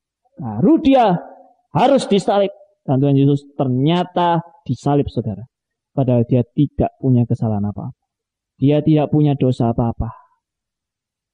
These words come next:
Dan dia menjalani hukuman yang paling hina. Saudara, dari semua yang kita pelajari, mari kita renungkan. Apakah saudara merasa terhina sekarang, sekarang ini? Apakah saudara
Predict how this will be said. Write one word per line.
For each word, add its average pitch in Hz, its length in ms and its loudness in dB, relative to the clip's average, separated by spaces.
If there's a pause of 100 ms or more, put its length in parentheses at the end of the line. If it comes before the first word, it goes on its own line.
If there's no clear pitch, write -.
(140)
Dan 110 160 -2
dia 117 220 2
menjalani 113 400 2
hukuman 113 400 0
yang 107 160 -2 (160)
paling 110 480 -2
hina. 101 260 -4 (720)
Saudara, 117 560 0 (1120)
dari 110 160 -2
semua 117 320 -2
yang 113 80 0
kita 110 160 -2
pelajari, 110 580 -4 (540)
mari 117 160 0
kita 107 240 0
renungkan. 104 400 -2 (800)
Apakah 143 320 0
saudara 120 320 0
merasa 117 400 0
terhina 113 560 0
sekarang, 143 320 -10 (320)
sekarang 110 320 -6
ini? 127 160 -14 (880)
Apakah 156 320 -2
saudara 143 480 0